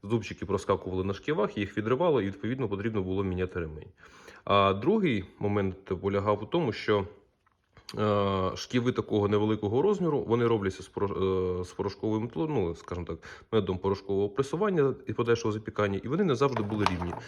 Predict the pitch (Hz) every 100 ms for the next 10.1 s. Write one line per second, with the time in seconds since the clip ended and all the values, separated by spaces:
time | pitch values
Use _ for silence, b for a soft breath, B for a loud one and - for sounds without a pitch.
0 | B B - 113 135 131 110 107 101 110
1 | 104 98 95 98 101 110 151 185 208 196
2 | 135 113 - 160 135 143 147 107 107 107
3 | 98 101 98 95 82 85 - - - 180
4 | 110 90 B B B B B - 208 208
5 | 202 - - 156 143 127 131 120 107 120
6 | 117 127 156 151 127 - 123 120 110 120
7 | 101 95 92 101 95 98 87 92 - 95
8 | 92 117 - 101 95 90 104 113 110 110
9 | 151 - 185 151 - - 147 151 190 185